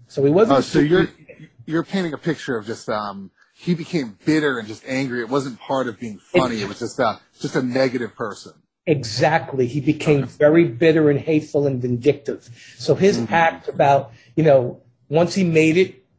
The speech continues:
Speaker 1: with the Italian wedding and talking so good about his family, once he got to a certain point, then he sort of, like, went on the other side of the fence and started talking. Maybe he ran out of material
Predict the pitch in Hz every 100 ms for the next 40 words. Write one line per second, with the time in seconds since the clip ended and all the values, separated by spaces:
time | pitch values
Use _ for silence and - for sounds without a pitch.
0 | - 147 147 139 131 151 147 151 143 143
1 | 143 160 147 117 117 147 135 131 - 147
2 | 123 156 156 156 156 - 165 170 190 220
3 | 214 - _ - 151 160 165 151 160 -
4 | 151 - - 139 131 - 170 202 254 -
5 | - _ _ - 131 180 180 - 170 175
6 | 147 151 143 151 147 139 135 - 156 160
7 | - 147 131 120 117 175 151 131 - -
8 | - _ _ _ 151 135 - 147 147 143
9 | - 180 180 143 131 143 127 135 135 151
10 | 160 165 165 165 165 220 254 160 147 160